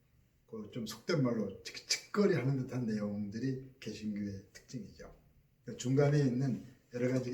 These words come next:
에이전시, 그 과정적인 대리점 같은 그 교황과 수직 성직 시스템, 뭐 일곱 성례전 이런 것에 대한 얘기하지 않고 중간에 최소한의 말씀, 뭐 이런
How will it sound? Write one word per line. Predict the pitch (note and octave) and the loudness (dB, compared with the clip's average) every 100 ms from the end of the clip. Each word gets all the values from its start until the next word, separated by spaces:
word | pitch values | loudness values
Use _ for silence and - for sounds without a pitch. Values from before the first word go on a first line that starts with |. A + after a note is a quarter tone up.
| - | 4
에이전시, | C#3 C#3+ D3+ - - G2 - - _ - - | 6 8 8 6 2 -8 -12 -20 _ -18 -8
그 | B2+ A2 G2+ - | -6 -4 -6 -6
과정적인 | B2 D3 C#3+ C3 B2+ C3 G#2+ | 4 6 8 6 2 2 0
대리점 | - B2 C3+ D#3 D3 | 2 4 10 10 8
같은 | G#2+ - G#2 G2 G#2 E3 - _ _ _ - | 4 0 -6 -8 -6 -8 -10 _ _ _ -14
그 | A2 - | -12 -2
교황과 | A#2+ B2 C3 B2+ B2+ | 2 6 4 2 0
수직 | - D3+ - | 0 0 0
성직 | - D#3+ C#3 | 2 4 4
시스템, | - C#3+ A#2 B2+ A2+ A2+ | 0 -4 -4 -4 -2 -2
뭐 | A2+ | 0
일곱 | B2 C3+ G#2+ | 2 2 0
성례전 | C3 D3 C3 G#2+ - - - | 2 2 2 0 -4 -12 0
이런 | C3 C#3+ C3 | 6 6 6
것에 | B2+ A#2+ A2+ A2+ A2 G#2+ G#2+ G#2+ G#2+ G#2+ - - - - - | 2 0 0 -4 -6 -6 -8 -10 -12 -14 -20 -20 -20 -20 -10
대한 | B2+ D3+ B2+ | -6 -4 -2
얘기하지 | G#2+ G2 G2 - | -4 -4 -8 -10
않고 | - - - - _ _ _ _ _ _ _ - | -10 -12 -18 -20 _ _ _ _ _ _ _ -16
중간에 | G#2+ G#2+ G#2+ A#2+ - - _ _ - | -10 -6 -4 -4 -6 -14 _ _ -10
최소한의 | - D3 B2 G#2 - G#2+ C#3+ - _ _ | -4 -2 -2 -6 -8 -10 -12 -14 _ _
말씀, | G#2 G2 - - G#2+ G2 | -14 -10 -8 -6 -6 -4
뭐 | G2 F#2+ | -6 -6
이런 | G2 F#2+ C3+ | -8 -8 -10